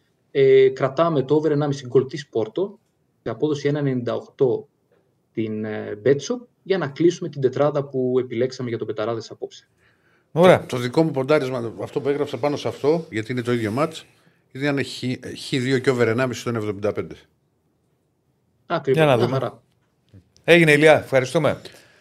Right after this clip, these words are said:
Speaker 3: Να είσαι καλά, Ηλία.
Speaker 1: Και εγώ ευχαριστώ.
Speaker 2: Καλά,
Speaker 1: Καλή συνέχεια.
Speaker 2: καλά
Speaker 1: Γεια
Speaker 2: τέτοια.
Speaker 1: σας.
Speaker 2: Κα-, καλά να πάνε οι εκτιμήσεις και καλούς στοιχηματισμούς. Λοιπόν, θα προχωρήσουμε. Θα έχουμε αεκ, θα έχουμε παοκ και μετά θα βγάλουμε γραμμές. Αν θέλει ο κύριος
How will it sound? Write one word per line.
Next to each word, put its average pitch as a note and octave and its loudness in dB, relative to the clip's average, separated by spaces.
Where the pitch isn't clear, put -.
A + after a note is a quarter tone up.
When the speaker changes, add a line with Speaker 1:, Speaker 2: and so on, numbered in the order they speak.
Speaker 3:
Να D3 2
είσαι D3 0
καλά, C3 2
Ηλία. A2 0
Speaker 1:
Και B2 0
εγώ B2+ 4
ευχαριστώ. C3+ 4
Speaker 2:
Καλά, A#2+ 8
Speaker 1:
Καλή C3 4
συνέχεια. A#2+ 2
Speaker 2:
καλά A#2 4
Speaker 1:
Γεια A2+ 0
Speaker 2:
τέτοια. B2 0
Speaker 1:
σας. F2 -4
Speaker 2:
Κα-, G2+ -4
καλά B2 0
να A#2 0
πάνε A#2 2
οι A2 0
εκτιμήσεις G2 -2
και - -6
καλούς F#2+ -2
στοιχηματισμούς. F#2+ -8
Λοιπόν, A#2 2
θα A#2+ 4
προχωρήσουμε. A#2 0
Θα A#2+ 8
έχουμε B2 4
αεκ, A#2+ 4
θα G#2+ 2
έχουμε A#2+ 0
παοκ B2+ 2
και B2+ -8
μετά A2+ -2
θα A#2+ -2
βγάλουμε A#2+ -2
γραμμές. A2+ -4
Αν D#3 2
θέλει D3+ 0
ο A#2 -2
κύριος A#2 -4